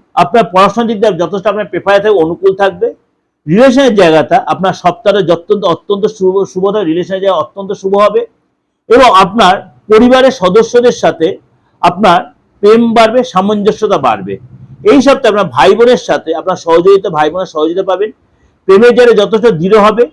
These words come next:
প্রেম সম্বন্ধ আগের সপ্তাহ থেকে এই সপ্তাহে নতুন, আহ, দিশা, নতুন করে রাস্তা খুঁজে দেবে। এবং সম্ভব হলে পরিজনের সাথে আপনি অনেকটাই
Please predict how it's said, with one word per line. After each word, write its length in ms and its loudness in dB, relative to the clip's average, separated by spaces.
প্রেম 240 4
সম্বন্ধ 640 0
আগের 260 2
সপ্তাহ 420 0
থেকে 180 -2
এই 100 4
সপ্তাহে 360 -2
নতুন, 440 -2
আহ, 240 0
দিশা, 360 -2
নতুন 300 -6
করে 140 -2
রাস্তা 320 -2
খুঁজে 260 -2
দেবে। 220 0
এবং 340 2
সম্ভব 440 0
হলে 200 4
পরিজনের 480 2
সাথে 460 -4
আপনি 320 2
অনেকটাই 560 -2